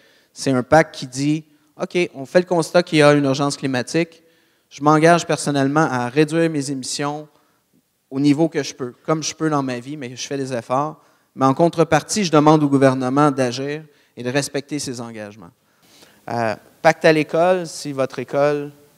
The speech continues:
a-t-elle adhéré ? Je pense que oui, officiellement, oui. Euh, allez voir, c'est quand même super intéressant. Donc, il y a moyen de travailler avec votre administration. Clairement, ils ont organ-, ils ont aidé à l'organisation d'aujourd'hui. Et ça, c'est le fun. Ça permet justement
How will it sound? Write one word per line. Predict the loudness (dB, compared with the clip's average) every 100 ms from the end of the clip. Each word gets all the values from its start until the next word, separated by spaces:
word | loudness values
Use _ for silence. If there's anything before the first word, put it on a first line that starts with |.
| _
a-t-elle | -12 -8 -6
adhéré ? | -2 -2 -2 -4
Je | -8
pense | -12 -10
que | -10
oui, | -10 -12
officiellement, | -10 -10 -10 -10 -10
oui. | -10 -10 _ -20 -20 _ -8
Euh, | -6 -4 -4 -6 -8
allez | -2 -2
voir, | 2 4 4
c'est | 2
quand | -4 -4
même | -4
super | -2 2 4
intéressant. | 2 -6 -6 -4
Donc, | -4 -4
il | -6
y |
a |
moyen | -4 -2 -2 -4
de |
travailler | -4 0 2 4
avec | 4 2 -2 -10 _ -10
votre | -4
administration. | -2 -2 -6 -4 -4 -4 -4
Clairement, | 4 4 4 -2
ils | -4
ont | -6
organ-, | -4 -4 -6
ils | -8
ont | -6
aidé | 2 4
à |
l'organisation | 4 0 -6 -6 -6 -6 -8
d'aujourd'hui. | -8 -12 -12 -14 -14 -16 -20 _
Et | 0
ça, | 2
c'est | 2
le | -2
fun. | -4 -4 -4
Ça | -8 -10
permet | -8 -8 -8
justement | -8 -6 -6